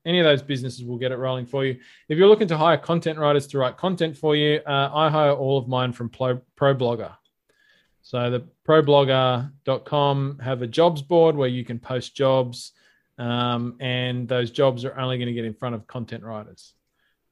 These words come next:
Um, so as opposed to if you put it up on Upwork or online jobs dot P H, for example, you'll get a ton of people applying for your jobs that just aren't even content writers.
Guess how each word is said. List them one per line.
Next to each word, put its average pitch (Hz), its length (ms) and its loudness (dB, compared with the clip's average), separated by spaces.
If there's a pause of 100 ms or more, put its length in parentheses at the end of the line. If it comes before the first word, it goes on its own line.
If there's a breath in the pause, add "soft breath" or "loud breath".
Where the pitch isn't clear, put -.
Um, 107 340 -8
so 117 180 -10
as 120 360 -2
opposed 139 360 0
to 131 60 -6
if 117 80 -8
you 123 80 -10
put 139 180 -2
it 131 80 -2
up 127 220 -2
on 120 80 -4
Upwork 139 720 2
or 113 280 -6
online 127 300 -6
jobs 117 280 -6
dot - 180 -10
P 123 140 -8
H, 120 560 -10
for 123 80 -8
example, 120 580 -8 (300 soft breath)
you'll 139 160 0
get 175 160 6
a 156 40 4
ton 156 200 0
of 135 100 -2
people 131 240 -2
applying 131 380 -4
for 127 100 -10
your 117 140 -4
jobs 113 340 -8
that 120 120 -18
just 123 280 -14 (100)
aren't 123 320 -8
even 117 440 -10
content 139 480 -8
writers. 131 500 -2